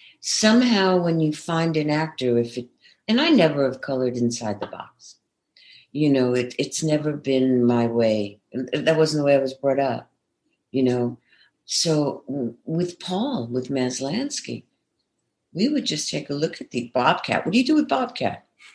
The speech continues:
"Excuse me?" You just create a role.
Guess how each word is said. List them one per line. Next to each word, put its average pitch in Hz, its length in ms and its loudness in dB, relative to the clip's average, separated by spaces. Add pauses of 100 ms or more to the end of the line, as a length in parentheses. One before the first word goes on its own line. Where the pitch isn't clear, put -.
(200)
"Excuse 110 440 -4
me?" 233 260 -4 (400)
You 190 180 2
just 180 260 4
create 131 280 6
a 135 60 6
role. 214 440 2